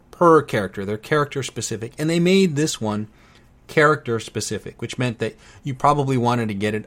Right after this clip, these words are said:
on each and every one of your characters, and depending on how many characters you have, that's millions and millions of credits that you'd be looking to spend just to reduce the cast time. And I don't,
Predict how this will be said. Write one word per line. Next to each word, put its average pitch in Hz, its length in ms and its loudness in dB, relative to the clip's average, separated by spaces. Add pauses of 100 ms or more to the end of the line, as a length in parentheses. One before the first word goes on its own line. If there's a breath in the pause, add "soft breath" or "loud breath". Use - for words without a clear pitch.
on 107 240 -4
each 127 300 -4
and 110 160 -6
every 113 200 0
one 104 160 -2
of 101 60 -4
your 92 140 -6
characters, 90 540 -8
and 101 60 -8
depending 101 280 -6
on 90 60 -6
how 95 40 -6
many 92 140 -8
characters 95 400 -8
you 113 60 -8
have, 107 100 -8 (220 loud breath)
that's 127 180 -6
millions 147 540 2
and 113 120 -2
millions 117 260 -2
of 101 120 -12
credits 98 340 -4
that 107 100 -12
you'd 98 200 -10
be 98 100 -8
looking 110 400 -6 (200 soft breath)
to - 120 -12
spend 104 480 -4 (260 loud breath)
just 175 280 0
to 127 80 -8
reduce 110 320 -6
the 104 100 -10
cast 110 420 -4
time. - 280 -16 (1200)
And 127 100 -2
I 139 120 6
don't, - 300 -6